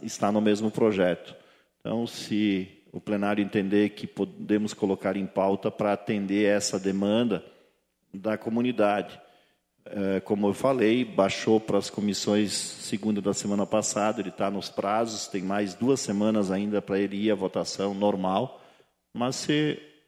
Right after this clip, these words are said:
os vereadores, os colegas entenderem que poderemos antecipar, seria de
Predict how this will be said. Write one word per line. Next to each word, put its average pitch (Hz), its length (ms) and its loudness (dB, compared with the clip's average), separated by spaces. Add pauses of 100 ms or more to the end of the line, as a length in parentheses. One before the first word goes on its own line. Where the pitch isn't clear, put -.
(320)
os 110 60 -10
vereadores, 107 460 4
os 104 80 -8
colegas 104 420 0
entenderem 98 560 0
que 104 340 -6 (380)
poderemos 98 440 0
antecipar, 101 800 -2 (560)
seria 101 360 -2
de 101 320 0